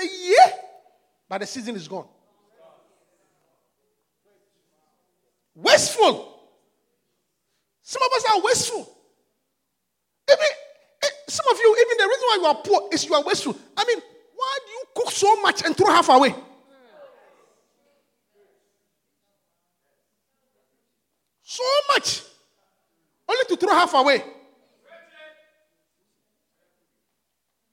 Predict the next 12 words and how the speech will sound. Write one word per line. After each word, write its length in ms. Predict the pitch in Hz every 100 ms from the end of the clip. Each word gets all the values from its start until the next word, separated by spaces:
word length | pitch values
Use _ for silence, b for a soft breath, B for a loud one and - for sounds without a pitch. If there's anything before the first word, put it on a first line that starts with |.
| -
Every 360 | 453 480 494 440
week, 220 | - - - _ _ _
half 220 | 415 494
of 120 | 370 302
the 100 | 285
food 240 | 359 370
you 120 | 277
buy 180 | 233 330
goes 220 | 254 -
to 100 | -
the 80 | 220
garbage. 500 | 240 277 208 - -